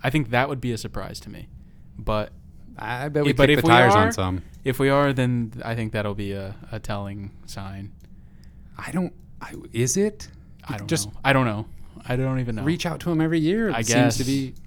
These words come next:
Speaker 2: I don't
Speaker 1: Uh, reach out and make
Speaker 2: You're not
Speaker 1: him
Speaker 2: even gonna get any of 'em anyway.
Speaker 1: <laughs>
Speaker 2: You
Speaker 1: Get
Speaker 2: just
Speaker 1: Jack Abraham.
Speaker 2: reach out to five of 'em and you'll get the sixth one, just every year. Um, all right, is that it? Anything else?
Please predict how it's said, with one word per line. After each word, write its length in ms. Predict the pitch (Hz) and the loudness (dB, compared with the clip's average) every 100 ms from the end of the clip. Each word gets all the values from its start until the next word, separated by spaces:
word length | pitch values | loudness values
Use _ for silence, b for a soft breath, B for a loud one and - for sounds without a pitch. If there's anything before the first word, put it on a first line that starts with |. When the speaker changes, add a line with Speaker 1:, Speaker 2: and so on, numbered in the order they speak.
| - | -12
Speaker 2:
I 60 | 127 | -10
don't 120 | 143 | -10
Speaker 1:
Uh, 260 | 156 - - 120 - | -10 -14 -14 -10 -2
reach 200 | 123 127 | -2 2
out 220 | 120 123 | 2 2
and 160 | 113 | 0
make 120 | 113 113 | 0 2
Speaker 2:
You're 80 | |
not 140 | 120 135 | 4 4
Speaker 1:
him 60 | 139 | 4
Speaker 2:
even 80 | 135 | 4
gonna 100 | 131 | 4
get 140 | 123 | 4
any 220 | 147 147 120 | 4 4 4
of 100 | 127 | 2
'em 80 | |
anyway. 340 | 131 160 92 92 | 2 2 0 -2
Speaker 1:
<laughs> 60 | - - - - - - - - 740 659 - - - - - - - - - - - B B B B | -10 -16 -12 -4 -2 -2 -8 -14 -14 -16 -16 -16 -18 -18 -20 -18 -18 -18 -20 -18 -18 B B B B
Speaker 2:
You 100 | 117 | -10
Speaker 1:
Get 140 | 113 120 | -8 -2
Speaker 2:
just 200 | 113 120 | 0 0
Speaker 1:
Jack 60 | |
Abraham. 280 | 113 110 110 | 0 0 2
Speaker 2:
reach 220 | 113 135 | 4 6
out 160 | 156 151 | 6 6
to 80 | 160 | 2
five 360 | - 107 101 | 4 4 6
of 140 | 92 90 | 2 0
'em 160 | 110 | 0
and 160 | 127 101 | 0 0
you'll 100 | 98 | -2
get 180 | 98 104 | -2 -6
the 60 | 107 | -6
sixth 360 | - 104 - | -6 -8 -8
one, 200 | 90 95 - - - - - | -10 -12 -14 -18 -18 -18 -14
just 160 | 98 | -4
every 240 | 101 101 95 | 0 2 0
year. 220 | 90 - - - - - - - b b b b b b b b b b b b b - - | -2 -8 -14 -18 -18 -18 -18 -18 b b b b b b b b b b b b b -18 -8
Um, 800 | 113 113 117 117 117 113 113 - - - - | -4 -2 -2 -2 -4 -4 -6 -8 -16 -20 2
all 80 | 127 | 6
right, 140 | 104 | 6
is 80 | 98 | 6
that 140 | 120 | 2
it? 240 | 139 143 - - b b b b b b b - - - - - - | 2 -4 -12 -20 b b b b b b b -20 -20 -20 -18 -12 -2
Anything 260 | 120 131 | -2 0
else? 320 | 127 131 - | -2 -4 -10